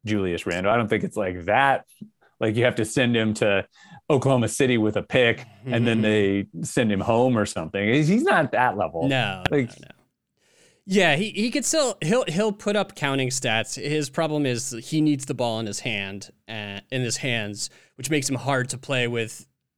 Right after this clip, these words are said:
Speaker 2: other high usage guys. And if he's your
Speaker 1: Yeah.
Speaker 2: highest usage guy, it's just a problem. So I think what his best role would be is actually a sixth man,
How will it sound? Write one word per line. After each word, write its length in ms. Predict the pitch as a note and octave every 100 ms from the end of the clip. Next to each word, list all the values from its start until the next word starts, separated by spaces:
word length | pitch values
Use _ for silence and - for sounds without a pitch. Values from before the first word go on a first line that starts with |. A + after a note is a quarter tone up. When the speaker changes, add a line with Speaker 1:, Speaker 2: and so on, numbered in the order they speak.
| -
Speaker 2:
other 760 | D3 C#3+ C3+ B2 A#2+ A#2 A2 G#2
high 260 | - A#2
usage 500 | G#2+ G#2+ G2 A2+ G2+
guys. 480 | - G2+ F#2+ G2 F#2+
And 100 | A2+
if 120 | A2+
he's 240 | - D3 C3+
your 100 | A#2+
Speaker 1:
Yeah. 80 |
Speaker 2:
highest 340 | - B2+ B2 -
usage 300 | F3+ D#3+ C#3
guy, 280 | C3 A#2+ A2+
it's 220 | A2 -
just 200 | B2+ -
a 40 |
problem. 480 | G#2 A#2 F#2+ - - _ _ _ _ _
So 540 | - F#3 E3 D3 C#3 - _ - F3+ -
I 80 | F#3
think 180 | D4
what 80 | C#4+
his 160 | F3+ C3+
best 320 | C#3+ C#3+ -
role 220 | C3 G#2+
would 140 | G2+ A2
be 280 | A2 G2+
is 520 | G2+ A2+ G#2 G#2 - -
actually 380 | A2+ - A#2 F#2+
a 40 |
sixth 360 | - D3+ - -
man, 340 | G2 F#2+ G2